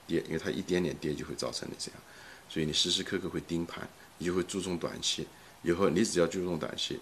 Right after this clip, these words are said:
你就跟魔鬼市场，就像说的，你就跟魔鬼同舞，他，他就在不断地颠簸，颠簸，最后你就疲倦了，恐惧、焦虑，最后你受不了，你就会卖出。所以就是这方面呢，就是，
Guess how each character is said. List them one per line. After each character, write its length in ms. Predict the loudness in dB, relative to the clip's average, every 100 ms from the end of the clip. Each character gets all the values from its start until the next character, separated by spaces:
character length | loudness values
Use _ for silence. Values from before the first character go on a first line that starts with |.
| -6
你 140 | -6
就 220 | -2 -4 -4 -12 -20 -20 -20 -20 -4
跟 120 | 2 2
魔 300 | 2 0 0
鬼 160 | 0
市 180 | 0 2
场， 220 | 2 0 -4 -16 -16 -12
就 100 | -2
像 140 | 2 4
说 180 | 4
的， 120 | 4 4
你 100 | 2
就 80 |
跟 140 | 4 4
魔 340 | 4 8 8
鬼 200 | 8 6
同 240 | 0 -2 -2
舞， 80 | -4 -10 -8
他， 260 | -2 0 -2 -12 -10
他 180 | 0 2
就 140 | 2
在 160 | 2 0 0
不 80 | 2
断 160 | 4
地 60 | 2
颠 260 | 0 0 2
簸， 160 | 0
颠 220 | 0 -2
簸， 120 | -2 -10 -12 -16 -2
最 140 | 2
后 180 | 4 2
你 140 | 0 -2
就 260 | -2 -2 -4 -16 -20 -20 -6
疲 220 | 0 0 2
倦 200 | 2 2
了， 120 | -2 -8
恐 280 | -10 -8
惧、 180 | -6 -8 -6
焦 220 | 0 0
虑， 180 | 0 -4 -8 -8
最 100 | -2
后 60 | -2
你 60 |
受 200 | 0 2
不 100 | 2 0
了， 120 | -4 -12 -20 -20 -20 -20 -20 -18
你 80 |
就 60 | -16
会 40 | -12 -10
卖 140 | -8
出。 140 | -10 -12 -20 -20 -20 -20 -20 -20 -20 -20 -20 -20 -18 -18 -20 -18 0
所 160 | 6
以 360 | 10 10 10 8
就 140 | 2 4
是 140 | 4
这 200 | 8 8
方 200 | 10 8
面 160 | 8 4
呢， 120 | 2
就 140 | -2
是， 260 | 0 0